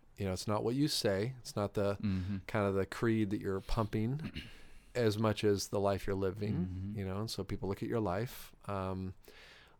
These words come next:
Speaker 1: so leadership is about truth. It's about honesty. Uh, it's about courage, you know, because leaders get shot at, you know, uh, when you kind of try to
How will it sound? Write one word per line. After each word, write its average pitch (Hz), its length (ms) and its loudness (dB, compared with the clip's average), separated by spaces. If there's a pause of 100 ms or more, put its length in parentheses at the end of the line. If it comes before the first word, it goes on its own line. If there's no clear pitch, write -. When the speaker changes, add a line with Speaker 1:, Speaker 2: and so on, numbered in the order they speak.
(160)
Speaker 1:
so - 160 2
leadership 107 540 4
is 98 240 4
about 95 440 2 (400)
truth. 117 440 6
It's - 140 -6
about 92 240 0
honesty. 110 760 -2 (220)
Uh, 92 420 -2 (600)
it's 123 160 4
about 127 160 8
courage, 127 680 2
you 117 100 0
know, 113 120 4
because 110 480 2 (160)
leaders 113 460 4
get 113 240 -2
shot 110 340 4
at, 113 240 2 (160)
you 113 100 0
know, 117 220 0 (220)
uh, 101 380 2 (600)
when 107 200 0
you 98 320 2
kind 110 200 0
of 98 240 0
try 113 160 4
to 101 180 4